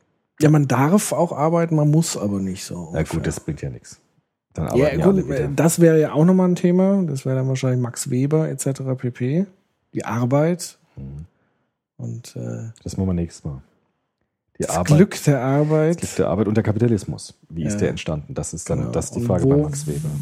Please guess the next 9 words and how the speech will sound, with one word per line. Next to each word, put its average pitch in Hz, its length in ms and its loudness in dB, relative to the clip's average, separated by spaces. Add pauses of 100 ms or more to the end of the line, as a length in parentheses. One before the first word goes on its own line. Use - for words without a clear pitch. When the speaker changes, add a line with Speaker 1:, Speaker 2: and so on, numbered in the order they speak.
(180)
Speaker 1:
wird 135 260 -2
Arbeit 120 380 -2
Stress 135 400 -8
und 127 260 -6
wo 127 300 -4 (320)
wird 120 500 -10
Arbeit 117 600 -4
Vollkommenheit? 120 960 -4 (200)
Speaker 2:
Genau. 139 200 -12